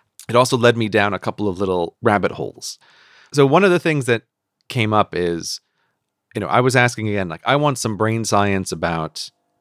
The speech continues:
people in M R I machines, you know, reading books or thinking about things, or, and it got completely derailed by a whole conversation about, like, how people visualize things at all. And the number one piece of feedback directed at me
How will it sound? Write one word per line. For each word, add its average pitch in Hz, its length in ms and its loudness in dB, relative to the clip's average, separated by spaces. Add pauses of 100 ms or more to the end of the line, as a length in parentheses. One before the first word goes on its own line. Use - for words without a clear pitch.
(140)
people 101 320 -6
in 87 180 -12
M 80 160 -10
R 107 100 2
I 180 140 4
machines, 143 600 -2
you 90 40 -6
know, 76 120 -8
reading 117 360 -4
books 107 300 0
or 104 120 -8
thinking 120 360 -2
about 101 260 4
things, 95 500 0
or, 76 320 -2 (640)
and 131 100 2
it 139 60 4
got 147 220 2
completely 175 500 -4
derailed 131 540 2
by 107 160 2
a 101 80 0
whole 127 160 0
conversation 107 640 -6
about, 90 140 -2
like, 82 100 -4
how 117 180 -4
people 107 640 -2 (260)
visualize 127 720 0
things 127 380 -4
at 107 60 2
all. 139 360 0 (720)
And 104 520 -2 (240)
the 117 60 -2
number 170 300 2
one 151 180 0
piece 139 220 -6
of 123 100 -4
feedback 107 680 -2 (280)
directed 113 440 0
at 92 80 -6
me 90 500 -4